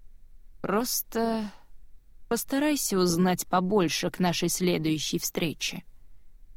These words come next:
проговорил Рук. Залпом допив остатки напитка, он поймал её взгляд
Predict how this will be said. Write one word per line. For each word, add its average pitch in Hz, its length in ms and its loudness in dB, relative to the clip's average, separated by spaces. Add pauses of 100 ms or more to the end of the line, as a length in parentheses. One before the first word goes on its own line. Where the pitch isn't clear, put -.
проговорил 170 600 2
Рук. - 320 -6 (800)
Залпом 202 520 4
допив 185 320 2
остатки 180 520 0
напитка, 190 600 0 (580)
он 208 220 4
поймал 233 400 6
её 214 280 6
взгляд 196 500 2